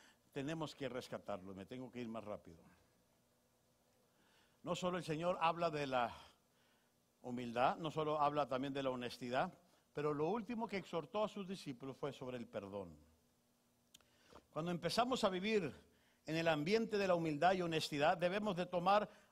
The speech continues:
algunos riesgos. Cuando tú eres humilde, fíjese, ahí le va, y cuando eres una persona honesta, vas a tomar algunos riesgos y vas a esperar algunos peligros en tu vida. <coughs> La honestidad y la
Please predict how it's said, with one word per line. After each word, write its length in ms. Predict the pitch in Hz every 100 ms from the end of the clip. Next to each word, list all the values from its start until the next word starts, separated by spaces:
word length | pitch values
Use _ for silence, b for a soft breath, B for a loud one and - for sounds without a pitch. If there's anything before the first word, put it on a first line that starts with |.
| _
algunos 500 | 160 156 156 170 156
riesgos. 400 | 151 208 208 135
Cuando 220 | 139 139
tú 140 | 131 254
eres 160 | 294
humilde, 380 | 277 294 262 160
fíjese, 300 | 131 208 214
ahí 80 | 214
le 80 | 240
va, 200 | 165 - B B B
y 80 | 170
cuando 380 | 170 190 180 185
eres 480 | 247 285 285 - 240 - _ _
una 220 | - 240 220
persona 340 | 214 240 247
honesta, 440 | 233 214 - 165 B B B -
vas 340 | 135 220 226
a 100 | 277
tomar 300 | 240 175 196
algunos 380 | 220 170 190 175
riesgos 480 | 214 254 233 190 - B B
y 140 | - 208
vas 240 | 226 214
a 60 | 247
esperar 600 | - 202 196 233 240 -
algunos 440 | 190 190 226 233 -
peligros 760 | 220 202 262 349 349 240 180
en 180 | 208 147
tu 100 | 147
vida. 340 | 139 120 95 - b b b b b -
<coughs> 600 | - - - 185 - 120
La 140 | 165
honestidad 720 | 202 202 185 190 185 240 302 - b b b _ -
y 160 | 220
la 360 | 214 208 -